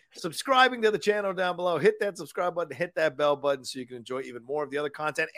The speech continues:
and the Geek Buddies content that is here and upcoming on the Outlaw Nation channel. Hit a like on this video and leave a comment. We'd love to hear what you all think about our reviews. I read all those comments. I don't always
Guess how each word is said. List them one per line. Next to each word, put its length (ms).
and 160
the 40
Geek 220
Buddies 240
content 340
that 140
is 120
here 320
and 240
upcoming 640
on 200
the 120
Outlaw 320
Nation 340
channel. 300
Hit 100
a 40
like 300
on 80
this 140
video 360
and 140
leave 180
a 40
comment. 380
We'd 120
love 260
to 100
hear 160
what 180
you 120
all 120
think 200
about 340
our 180
reviews. 500
I 100
read 280
all 220
those 220
comments. 400
I 40
don't 160
always 480